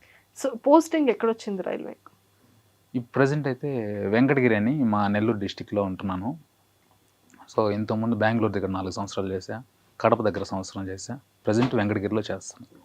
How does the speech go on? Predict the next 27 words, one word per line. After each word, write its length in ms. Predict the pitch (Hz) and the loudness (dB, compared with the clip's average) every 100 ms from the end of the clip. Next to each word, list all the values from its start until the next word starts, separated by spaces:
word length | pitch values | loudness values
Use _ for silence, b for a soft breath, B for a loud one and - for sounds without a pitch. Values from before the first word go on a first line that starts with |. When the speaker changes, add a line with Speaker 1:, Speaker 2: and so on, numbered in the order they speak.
| - | -6
Speaker 1:
వెంకటగిరిలో. 480 | 220 214 214 196 220 | -4 -2 -2 -4 -2
Speaker 2:
Yes, 80 | - | 4
ma'am. 120 | 233 | 6
Speaker 1:
ఫ్యామిలీ 260 | 254 294 | 6 4
అంతా 240 | 311 294 302 | 0 2 0
కూడా? 200 | 311 127 | 4 6
Speaker 2:
ఫ్యామిలీ 180 | 127 117 | 6 4
అంతా 180 | 113 | 2
వెంకటగిరిలోనే 560 | 110 107 101 98 95 95 | 2 2 0 0 0 -2
ఉంటున్నాం. 320 | 95 - 233 | -2 0 0
Speaker 1:
వెంకటగిరి. 400 | 233 233 226 214 208 | 0 -2 -2 -2 0
Speaker 2:
అమ్మా 200 | 214 117 | 4 4
నాన్న 320 | 110 120 127 | 4 2 2
విలేజ్లో 420 | 101 104 90 90 | 2 2 0 -4
ఉంటారు, 240 | 92 92 101 | -6 -6 -4
వెంకటగిరి 300 | 104 107 101 | -2 -2 -2
నుంచి 260 | 107 - | -4 -2
ఇరవై 180 | 98 95 | -2 -2
కిలోమీటర్ల 440 | - 95 95 90 | -4 -6 -4 -8
దూరంలో. 340 | 90 92 98 135 | -8 -8 -4 0
Speaker 1:
ఓ, 240 | 233 208 | 0 0
దగ్గరే. 460 | 214 208 180 190 180 101 | -2 -4 -2 -4 -4 -4
Speaker 2:
దగ్గరే. 340 | 92 85 - - _ - | -2 -4 -10 -12 _ -2
Speaker 1:
So 60 | 277 | -2
ఫ్రీక్వెంట్‌గా 560 | - 277 247 285 277 254 | 2 0 2 2 2 2
వెళ్తూ 260 | 240 269 | 2 2
ఉంటారా? 400 | 254 240 240 302 | 0 0 -2 -4